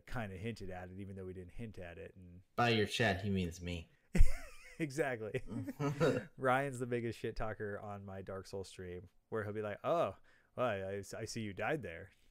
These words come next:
Speaker 1: I'm like, "Yeah, I did."
Speaker 2: <laughs>
Speaker 1: Maybe, maybe don't do that. <laughs> So.
Speaker 2: Yeah. Um, but yeah, tha-, that's cool. And I've been playing, obviously, my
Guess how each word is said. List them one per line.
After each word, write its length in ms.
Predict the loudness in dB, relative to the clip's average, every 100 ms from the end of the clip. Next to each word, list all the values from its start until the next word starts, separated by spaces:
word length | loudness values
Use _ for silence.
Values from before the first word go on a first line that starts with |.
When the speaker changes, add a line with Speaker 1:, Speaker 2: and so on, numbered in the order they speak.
| -14
Speaker 1:
I'm 60 | -12
like, 100 | -6
"Yeah, 120 | -4
I 80 | -2
did." 220 | -4 -4 -4 -4 -4 -8
Speaker 2:
<laughs> 20 | 0
Speaker 1:
Maybe, 280 | 2 2
maybe 240 | 0 0 0
don't 160 | 0
do 120 | -2 -2
that. 220 | -2 -4 -14
<laughs> 1800 | -10 -6 -6 -8 -20 _ -14 -10 -6 -2 0 0 -2 -2 -6 -10 -8 -12
So. 320 | -10 -12 -2
Speaker 2:
Yeah. 340 | 4 6 4 0 -8 -4
Um, 640 | 2 4 4 2 0 -2 -8 _ _ _ _ _ _ _ _ _ _ -4
but 140 | 0
yeah, 220 | 2 0
tha-, 160 | -2 -2
that's 260 | -2 -2
cool. 240 | -4 -2 0
And 80 | -2
I've 120 | -2
been 120 | -6
playing, 320 | -4 -4 -4
obviously, 540 | -4 -6 -6 -6 -4 -4
my 160 | -8